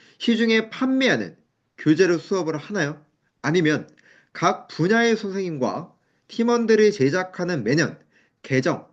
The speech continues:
집필되고 있는 교재를 바탕으로 일 년간의 수험 생활을 이어가나요? 당연히 후자입니다. 그렇기 때문에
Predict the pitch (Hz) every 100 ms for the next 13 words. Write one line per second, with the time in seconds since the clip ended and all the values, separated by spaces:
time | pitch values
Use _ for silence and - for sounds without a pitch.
0 | _ _ - 156 151 - 240 240 226 208
1 | 175 160 - _ _ _ _ - 139 151
2 | 220 247 139 117 120 90 85 - _ _
3 | - 147 208 247 240 226 214 208 196 180
4 | 160 151 175 143 127 104 82 - _ _
5 | _ _ _ - 151 185 233 254 220 214
6 | 175 - - - _ _ _ _ - 131
7 | 165 240 233 196 151 170 95